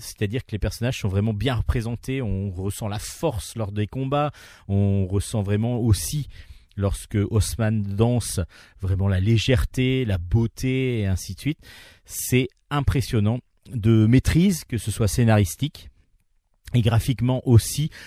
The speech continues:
on est, euh, moi qui suis pas obligatoirement grand fan de manga, je suis impressionné par le dessin, par la mise en scène,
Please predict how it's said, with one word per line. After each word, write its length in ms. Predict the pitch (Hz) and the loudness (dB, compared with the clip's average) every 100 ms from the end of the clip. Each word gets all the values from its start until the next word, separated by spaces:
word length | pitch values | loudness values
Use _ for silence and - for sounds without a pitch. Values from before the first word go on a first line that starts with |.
| - - | -20 -4
on 220 | 104 107 | 0 2
est, 240 | 127 135 | 2 2
euh, 220 | 107 95 | 2 2
moi 180 | 95 107 | 2 0
qui 180 | - - | -2 -12
suis 360 | - - 98 92 | -14 -8 -6 -4
pas 260 | - 95 - | -4 -4 -4
obligatoirement 540 | 101 98 - 101 107 | -2 -2 -2 -2 -2
grand 260 | 98 90 120 | -2 0 -2
fan 280 | - 117 107 | 0 -2 0
de 100 | 98 | -2
manga, 380 | 95 95 107 | -2 -2 -4
je 140 | 127 90 | -4 -6
suis 320 | - 107 117 - | -10 -12 -12 -10
impressionné 560 | 107 - 101 107 110 | -10 -8 -6 -4 -4
par 160 | - 90 | 0 -2
le 40 | |
dessin, 380 | 87 92 - 120 | 0 -4 -2 -4
par 160 | - 90 | -2 -2
la 80 | |
mise 200 | 90 113 | -2 -4
en 80 | 117 | -6
scène, 340 | - 120 131 | -2 0 0